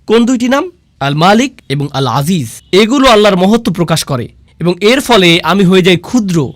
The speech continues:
এবং তুচ্ছ, আমি হয়ে যাই দাস, আমি হয়ে যাই বিনীত এই দুইটি নামের সামনে। কিন্তু আপনি যদি অন্য দুইটি নাম দেখেন, আল কুদ্দুস,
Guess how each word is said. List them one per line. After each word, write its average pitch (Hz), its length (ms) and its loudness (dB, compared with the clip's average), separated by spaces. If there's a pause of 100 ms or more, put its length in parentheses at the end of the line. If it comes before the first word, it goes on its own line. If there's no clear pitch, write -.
(140)
এবং 180 180 2
তুচ্ছ, 269 400 -4 (240)
আমি 202 200 2
হয়ে 208 180 4
যাই 202 140 2
দাস, 190 540 0 (640)
আমি 190 220 2
হয়ে 214 220 4
যাই 226 140 4
বিনীত 226 400 0 (560)
এই 226 180 4
দুইটি 202 300 2
নামের 156 220 0
সামনে। 131 360 -6 (800)
কিন্তু 185 180 0
আপনি 180 260 0
যদি 254 180 0
অন্য 226 300 2
দুইটি 214 280 2
নাম 175 200 2
দেখেন, 156 420 -4 (220)
আল 143 120 -2
কুদ্দুস, 151 680 -4